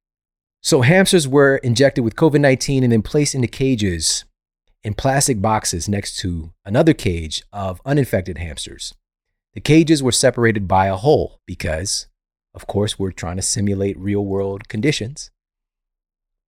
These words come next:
In some parts of the study, they put a surgical mask between the hole. Other times they didn't. These were the conditions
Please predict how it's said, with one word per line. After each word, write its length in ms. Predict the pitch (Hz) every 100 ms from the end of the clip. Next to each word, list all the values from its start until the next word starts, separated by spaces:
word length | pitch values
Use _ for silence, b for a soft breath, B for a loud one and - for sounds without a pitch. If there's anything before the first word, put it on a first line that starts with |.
| _ 107
In 160 | 117
some 480 | 101 - 127 143 185
parts 340 | - 139 123
of 60 | 113
the 60 | 113
study, 400 | - 80 107 - _ _ _ _ _
they 80 | 107
put 180 | - 143
a 40 |
surgical 460 | - 165 160 147 127
mask 340 | 110 107 -
between 400 | 101 - 110 101
the 100 | 92
hole. 360 | - 90 - _ _ _ _ _ _ _ -
Other 200 | 104 127
times 360 | 127 113 113
they 120 | - 107
didn't. 340 | 104 80 - _ _ _ _ _ _ _ _ 95
These 280 | 113 127
were 80 | 135
the 80 | 131
conditions 760 | 135 107 107 - 101 95 -